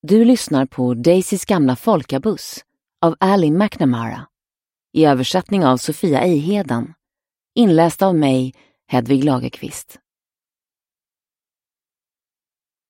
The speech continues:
Prolog.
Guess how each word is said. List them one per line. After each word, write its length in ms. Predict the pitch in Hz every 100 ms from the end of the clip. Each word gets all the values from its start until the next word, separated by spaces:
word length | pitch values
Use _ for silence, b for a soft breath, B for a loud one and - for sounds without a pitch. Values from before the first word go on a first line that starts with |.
| _ _ _ _ _ _ _ _ _ _ _ _ _ _ _ _ _ _ _ _ _ -
Prolog. 600 | 208 226 247 143 117 131